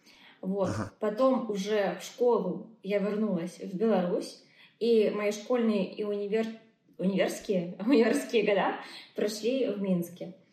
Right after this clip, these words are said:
Speaker 1: А, то есть, э, университет и школа прошла в Минске, но при этом я параллельно с обучением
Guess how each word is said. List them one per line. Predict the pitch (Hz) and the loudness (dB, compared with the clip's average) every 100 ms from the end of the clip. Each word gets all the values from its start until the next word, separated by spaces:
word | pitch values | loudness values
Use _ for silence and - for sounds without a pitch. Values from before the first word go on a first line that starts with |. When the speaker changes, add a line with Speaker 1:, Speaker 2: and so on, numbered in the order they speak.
| _ - - - - | _ -20 -20 -14 -2
Speaker 1:
А, | 208 202 196 185 - - - | 2 4 2 0 -4 -12 -2
то | 208 | 0
есть, | 196 - - | 0 -6 -6
э, | 196 180 175 170 180 - _ _ | -2 0 -2 -6 -10 -12 _ _
университет | - 214 226 - 240 | 0 2 4 2 0
и | 226 | 0
школа | - 226 196 | 2 4 4
прошла | - 190 - 190 | 0 -4 -2 0
в | 202 | 0
Минске, | 277 392 - 349 359 - | 0 0 -4 -10 -12 -4
но | 233 233 | 2 2
при | 226 240 | 4 4
этом | 240 247 | 4 0
я | 214 220 220 208 - - - _ - | 0 0 0 -2 -4 -12 -20 _ -2
параллельно | 220 226 233 240 226 214 | 2 4 4 4 4 0
с | |
обучением | 208 190 - 220 202 196 185 | -2 -4 0 0 2 0 -2